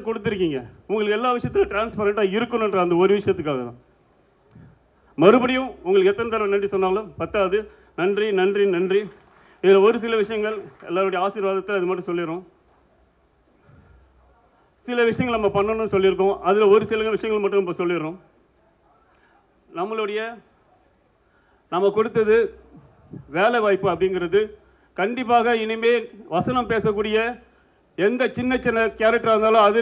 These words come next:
நம்மளுடைய நடிகர் சங்க உறுப்பினர்கள் மட்டும்தான் இருப்பாங்க, இருக்கணும். அதுக்காகவே நான் இப்பவே வந்து ம், மேம் கிட்டயும்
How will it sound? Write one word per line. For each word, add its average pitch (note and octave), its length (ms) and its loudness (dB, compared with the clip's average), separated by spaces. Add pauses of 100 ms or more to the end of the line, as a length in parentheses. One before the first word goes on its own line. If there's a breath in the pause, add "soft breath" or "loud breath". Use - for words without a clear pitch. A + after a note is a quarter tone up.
நம்மளுடைய A#3 480 0
நடிகர் A#3 300 -2
சங்க A3+ 220 2
உறுப்பினர்கள் A#3 460 0
மட்டும்தான் C4+ 440 2
இருப்பாங்க, A#3 340 4 (4000)
இருக்கணும். A3 420 6 (1200)
அதுக்காகவே G#3+ 560 4
நான் F#3+ 140 6
இப்பவே A3 340 4
வந்து G#3 180 4 (1120 soft breath)
ம், D#3+ 100 -14 (200)
மேம் G#3+ 300 -6
கிட்டயும் A#3 340 -8